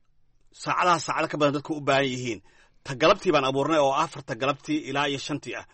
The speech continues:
oo xilliga marka dadku casarka ay ka soo baxaan, weli maqribkii aan la gaarin, oo aanu xilli aan aad runtii uga baaran degnay ahayd,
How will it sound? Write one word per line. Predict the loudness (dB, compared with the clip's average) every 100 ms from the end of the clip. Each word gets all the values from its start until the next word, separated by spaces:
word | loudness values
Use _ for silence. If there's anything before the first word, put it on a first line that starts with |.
| -20 -10
oo | -6
xilliga | -2 0 0 0
marka | -2 -8
dadku | -10 -10
casarka | -8 -8 -6 -8
ay |
ka | -6
soo | -4 -2
baxaan, | -2 0 0 0 -8 -20 -8
weli | 0 2
maqribkii | 2 -2 -6
aan | -4
la | -2
gaarin, | 0 2 2 -2 -10 -14 -6
oo | -2
aanu | -2 -2
xilli | -2 0 2
aan | 2
aad | 2 0
runtii | -2 -4
uga | -2 0
baaran | 0 0 -4
degnay | -4 -2
ahayd, | 0 -2